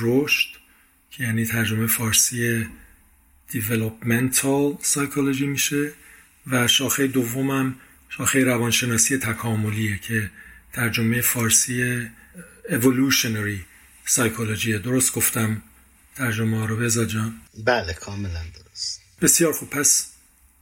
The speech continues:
Speaker 1: اه، از عصب شناسی شروع کنیم. فرزان جان، لطفاً به ما بگو که در دوران نوجوانی چه اتفاقات و تغییراتی پیش میاد در سیستم عصبی انسان،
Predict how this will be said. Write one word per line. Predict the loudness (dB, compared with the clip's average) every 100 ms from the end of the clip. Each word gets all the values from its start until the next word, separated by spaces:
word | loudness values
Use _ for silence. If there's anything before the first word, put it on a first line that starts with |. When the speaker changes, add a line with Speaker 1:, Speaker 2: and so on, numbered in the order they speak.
| -6
Speaker 1:
اه، | -2
از | 0 2 2
عصب | 2 2 2
شناسی | 0 0 0 0
شروع | -2 -4 -8
کنیم. | -10 -10 -12 -16 -20 -20 -8
فرزان | 0 2 2
جان، | 0 -2
لطفاً | 0 0 2
به | 2
ما | 2 0
بگو | -2 -2 -4
که | 2 2 2 -2 -10 -10 -4
در | 0 0
دوران | 0 0 2 2 4
نوجوانی | 2 2 2 2 2 2 2 2
چه | 2
اتفاقات | 2 0 0 0 0 0 -2 -2
و | -2 -2 -6 -18 -8
تغییراتی | -2 0 2 4 4 0 -2
پیش | 2 2 2
میاد | 0 -2 -4 -8 -16 -10 -4 0
در | 2
سیستم | 4 4 2 0 0
عصبی | 0 2 2 0 -2
انسان، | 0 2 2 0